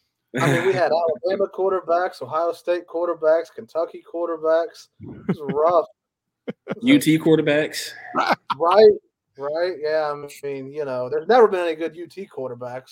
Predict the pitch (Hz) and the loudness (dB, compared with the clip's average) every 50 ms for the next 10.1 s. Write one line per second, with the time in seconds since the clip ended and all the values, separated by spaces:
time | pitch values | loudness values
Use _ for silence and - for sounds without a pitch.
0 | - - 127 120 123 123 123 _ _ _ _ _ _ _ _ _ _ _ _ _ | -18 -16 -12 -12 -12 -14 -14 _ _ _ _ _ _ _ _ _ _ _ _ _
1 | _ - 104 - 156 151 - 107 101 156 151 147 139 131 127 123 120 120 - _ | _ -16 -6 -2 0 0 0 0 2 2 2 2 2 0 -2 -4 -6 -12 -18 _
2 | _ _ _ _ _ _ _ _ _ _ 508 494 - - 110 117 - - 131 123 | _ _ _ _ _ _ _ _ _ _ -8 -8 -4 -2 -2 -2 0 2 2 2
3 | 120 127 127 117 110 107 104 95 - - _ _ _ _ - 151 139 151 156 156 | 2 2 0 0 -2 -2 -4 -4 -6 -10 _ _ _ _ -4 0 2 2 2 2
4 | 156 160 - 156 151 156 - - 147 - - - - - - - - - _ - | 0 2 2 2 0 2 2 -2 -2 -2 -4 -8 -10 -8 -8 -10 -12 -10 _ -12
5 | - - - - - _ - 160 - _ _ _ _ _ 208 220 233 226 - 190 | -12 -10 -14 -16 -12 _ -8 -8 -8 _ _ _ _ _ 2 2 2 2 2 4
6 | 170 165 156 151 147 139 135 131 127 143 147 147 143 139 139 135 139 135 131 131 | 6 6 6 4 0 -6 -8 -10 -6 -4 -4 -4 -4 -4 -6 -6 -6 -4 -4 -6
7 | 131 123 - - - - - - - _ - - - 160 160 151 143 135 127 - | -6 -8 -12 -18 -16 -14 -16 -16 -14 _ -14 -8 2 4 6 8 8 6 6 2
8 | - - - 117 110 113 - 202 147 143 143 156 160 170 127 - - 165 - - | 0 0 0 0 0 0 2 2 2 2 2 2 0 0 -2 -2 -4 -6 -6 -8
9 | - - - _ _ - - _ _ - 170 - - - _ _ 147 135 131 127 | -10 -10 -12 _ _ -14 -14 _ _ -8 -6 -6 -6 -8 _ _ -6 -6 -6 -6
10 | 123 123 | -6 -10